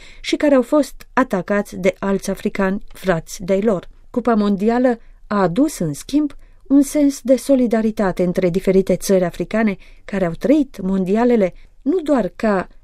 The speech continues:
pe un eveniment exclusiv al Africii de Sud, ci ca pe un eveniment al întregului continent african.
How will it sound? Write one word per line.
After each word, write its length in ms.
pe 100
un 160
eveniment 580
exclusiv 880
al 160
Africii 440
de 100
Sud, 320
ci 140
ca 140
pe 120
un 140
eveniment 580
al 120
întregului 720
continent 560
african. 540